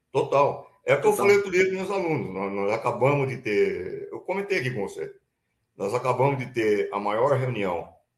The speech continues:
Speaker 1: eh, uma das cúpulas mais importantes do século vinte e um, sobre a qual nós vamos falar muito tempo ainda, que foi a cúpula de Joanesburgo, com o anúncio da ampliação dos brics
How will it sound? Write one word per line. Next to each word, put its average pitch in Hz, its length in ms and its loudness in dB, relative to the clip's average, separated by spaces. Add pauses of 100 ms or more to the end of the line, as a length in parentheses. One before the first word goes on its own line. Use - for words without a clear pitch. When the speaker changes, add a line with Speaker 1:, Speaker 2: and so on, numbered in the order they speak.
(220)
Speaker 1:
eh, 85 680 -10 (360)
uma 104 300 -10
das 123 160 -4
cúpulas 127 320 -2
mais 135 200 0
importantes 131 540 -4
do - 80 -20
século 127 380 -6
vinte 123 240 -12
e 107 40 -8
um, 87 160 -10 (540)
sobre 117 240 0
a 120 80 0
qual 127 160 2
nós 117 160 0
vamos 117 180 -4
falar 110 240 -2
muito 160 400 2
tempo 117 280 -2
ainda, 90 320 -10 (360)
que 117 120 -6
foi 123 180 -2
a 117 100 -2
cúpula 135 280 -2
de 120 100 -6
Joanesburgo, 101 880 -2 (320)
com 117 120 -4
o - 20 2
anúncio 123 360 -2
da 120 100 0
ampliação 110 460 -4
dos 95 120 -8
brics 120 680 -6